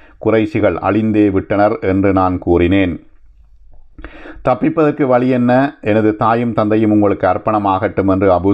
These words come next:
சுஃபியான் கேட்டார். அதற்கு நான், "அல்லாவின் மீது சத்தியமாக, நபி அவர்களிடம் நீ சிக்கினால் உன்னை அவர்கள் கொலை செய்து விடுவார்கள். இந்த கோவேறு கழுதையில் என் பின்னே ஏறிக்கொள். நான் உன்னை நபி அவர்களிடம் அழைத்துச் சென்று உனக்காக நபி ஸல்லல்லாஹு அலைஹி வஸல்லம் அவர்களிடம் பாதுகாப்பு தேடுகின்றேன்"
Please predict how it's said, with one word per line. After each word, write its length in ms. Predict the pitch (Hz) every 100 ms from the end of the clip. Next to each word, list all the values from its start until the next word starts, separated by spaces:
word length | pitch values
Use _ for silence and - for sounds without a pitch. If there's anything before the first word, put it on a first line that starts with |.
| 101
சுஃபியான் 420 | 104 95 92 90
கேட்டார். 560 | 82 87 82 90 80 -
அதற்கு 320 | 95 104 -
நான், 320 | 98 113 87 - - -
"அல்லாவின் 400 | - 104 107 101
மீது 220 | 95 90
சத்தியமாக, 800 | 87 92 - 101 101 104 104 90 - - - -
நபி 300 | 98 110 120
அவர்களிடம் 440 | 117 113 113 110
நீ 140 | 101
சிக்கினால் 500 | 98 110 107 107 113
உன்னை 240 | 113 101 101
அவர்கள் 360 | 98 95 95
கொலை 240 | 92 107 110
செய்து 280 | 107 101 90
விடுவார்கள். 600 | 90 95 104 107 90 - - -
இந்த 240 | - 104 101
கோவேறு 420 | 107 117 123 117
கழுதையில் 440 | 104 104 104 110
என் 220 | 107 95
பின்னே 320 | 95 107 113 98
ஏறிக்கொள். 480 | 98 98 - 110
நான் 200 | 90 95
உன்னை 280 | 101 104 110
நபி 280 | 98 92 107
அவர்களிடம் 520 | 110 104 104 98 107
அழைத்துச் 360 | 92 90 87 92
சென்று 480 | 101 101 110 131 - - -
உனக்காக 560 | 101 110 123 127 117 117
நபி 220 | 107 113
ஸல்லல்லாஹு 460 | 110 104 104 107 98
அலைஹி 300 | 101 98 98
வஸல்லம் 340 | - 104 110
அவர்களிடம் 600 | - 90 95 104 101 113
பாதுகாப்பு 560 | 107 101 104 104 107 107
தேடுகின்றேன்" 680 | - 92 92 98 98 104 87